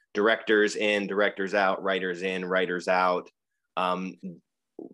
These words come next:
what, what is your thoughts about, you know,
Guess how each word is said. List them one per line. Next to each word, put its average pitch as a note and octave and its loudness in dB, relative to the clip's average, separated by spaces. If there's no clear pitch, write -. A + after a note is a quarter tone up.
what, C3 0
what D#3+ 4
is B3 0
your G#3+ 4
thoughts B2 0
about, F#2+ 0
you A#2+ -6
know, G#2 0